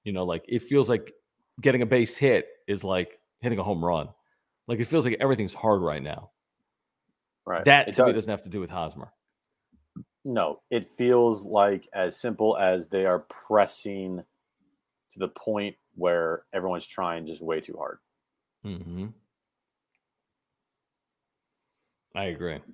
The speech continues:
Speaker 1: I agree. All right, we're gonna work on this. Uh, we'll get some mods, hopefully, and you guys can help us out with Richard <laughs> Simmons moving forward, so we can just do the wrap-up show, and that's what we wanna do. We wanna bring you Padres content. Obviously, we do it day in and day out,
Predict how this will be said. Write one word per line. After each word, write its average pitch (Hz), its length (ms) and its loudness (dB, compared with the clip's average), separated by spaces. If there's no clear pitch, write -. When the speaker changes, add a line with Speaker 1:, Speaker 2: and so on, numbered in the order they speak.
Speaker 1:
I 92 120 -4
agree. 82 320 -4
All 131 60 4
right, 117 120 8
we're 147 160 6
gonna 165 120 8
work 139 240 8
on 131 220 4
this. 123 340 2
Uh, 113 160 6
we'll 120 140 -2
get 143 160 2
some 131 140 -2
mods, 107 500 2
hopefully, 110 500 -2
and 101 180 -4
you 104 100 -2
guys 107 180 2
can 101 100 -6
help 101 160 -4
us 95 140 -6
out 98 140 0
with 90 100 -8
Richard 95 260 -10
<laughs> - 0 -
Simmons - 480 -4
moving 139 320 0
forward, 143 580 0
so - 200 4
we 135 160 6
can 139 140 0
just 110 200 -6
do 117 120 0
the 110 80 2
wrap-up 95 420 0
show, 113 260 0
and 95 80 -2
that's 107 160 -2
what 101 100 -6
we 90 100 -4
wanna 87 280 -4
do. 107 200 -2
We 95 120 -2
wanna 92 220 -2
bring 95 180 -6
you 92 80 -6
Padres 95 420 -6
content. 98 440 -4
Obviously, 98 600 -4
we 90 100 -8
do 95 160 -4
it 90 120 -10
day 104 200 -4
in 98 100 -4
and 90 120 -8
day 95 200 -4
out, 95 260 0